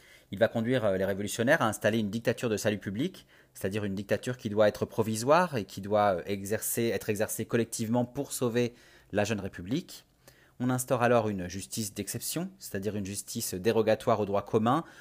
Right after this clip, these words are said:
afin de juger les actes de ceux qui menacent la République. L'outil principal de cette juris d'excep-, cette, pardon, cette justice d'exception, c'est donc le tribunal révolutionnaire qui est situé dans le palais de la Cité, au-dessus de la conciergerie qui, elle, abrite la prison.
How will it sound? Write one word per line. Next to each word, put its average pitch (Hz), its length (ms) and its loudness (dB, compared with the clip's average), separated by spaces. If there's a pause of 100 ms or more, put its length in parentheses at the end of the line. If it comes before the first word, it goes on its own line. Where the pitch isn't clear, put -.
(120)
afin 110 380 0
de 104 100 -2
juger 98 260 -2
les 107 200 4
actes - 220 4
de 92 100 -4
ceux - 160 -6
qui 110 160 -8
menacent 104 280 -2
la 101 60 0
République. - 540 -10 (520)
L'outil 113 220 -4
principal 117 420 4
de 101 80 0
cette 98 200 -2
juris 104 260 -4
d'excep-, 98 480 -6
cette, - 300 -6
pardon, 95 200 -2
cette 87 200 -8
justice 113 480 -6
d'exception, 101 640 -2 (240)
c'est - 140 -4
donc 117 240 -2
le 110 60 2
tribunal 110 360 0
révolutionnaire 98 640 0
qui - 160 -4
est - 20 0
situé 113 320 -2
dans 110 120 0
le 120 60 -2
palais 104 200 2
de 92 40 -8
la 87 80 0
Cité, - 400 -6 (300)
au-dessus 131 280 -2
de 110 40 2
la 98 80 2
conciergerie 98 560 -4
qui, 113 220 -8
elle, 110 260 0
abrite 113 380 -4
la 110 80 2
prison. 82 320 -8